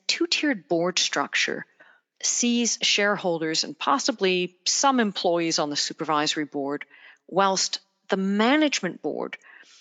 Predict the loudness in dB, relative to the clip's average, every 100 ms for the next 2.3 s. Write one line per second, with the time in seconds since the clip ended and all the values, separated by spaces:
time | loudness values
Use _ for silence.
0 | _ -14 -6 -4 -4 -4 -2 0 0 0
1 | 0 2 0 0 -4 -4 -2 2 0 0
2 | -10 -14